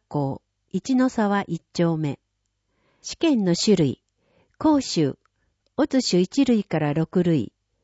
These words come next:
兵種。受験手数料。講習は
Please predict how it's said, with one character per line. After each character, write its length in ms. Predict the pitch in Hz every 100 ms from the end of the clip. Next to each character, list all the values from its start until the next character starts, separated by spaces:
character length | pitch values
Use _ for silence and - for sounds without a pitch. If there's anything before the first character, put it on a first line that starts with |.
| _ _
兵 260 | - 226 185
種。 280 | - 131 - _ _ _ _ _ _ _ _ _
受 160 | - 233
験 260 | - 320 311
手 160 | -
数 300 | - 285 254
料。 420 | 170 156 127 123 - _ _ _ _ _ _ _ _ _ _
講 200 | - 330
習 160 | 320 220
は 240 | 175 160